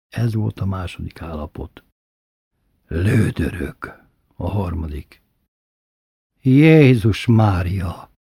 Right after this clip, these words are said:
ez volt a negyedik, és olyankor már indultunk is le az egész család segíteni nagybátyánknak bejönni. Amikor előkerült az ajándékozás után,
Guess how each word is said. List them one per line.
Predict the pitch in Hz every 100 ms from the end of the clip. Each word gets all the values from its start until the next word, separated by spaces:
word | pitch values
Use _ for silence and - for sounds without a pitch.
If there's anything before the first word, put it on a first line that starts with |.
| _ _
ez | - 113
volt | 113 107 98
a |
negyedik, | 98 147 151 139 143 - _ - -
és | _
olyankor | 131 131 - 120
már | 120 123
indultunk | 160 151 143 - 120 -
is | 98
le | 131 120
az | 110
egész | 156 120 101
család | - 147 139 123 113
segíteni | - 139 120 120 104 101
nagybátyánknak | 98 113 101 95 - 87 87 90 - - _
bejönni. | - 78 78 - 78 73 - _ _ _ _ _ _ _ _ _ _ _ _ -
Amikor | 120 - 92
előkerült | 120 170 151 127 117 -
az | 95
ajándékozás | 117 131 110 98 90 85 - -
után, | 143 143 143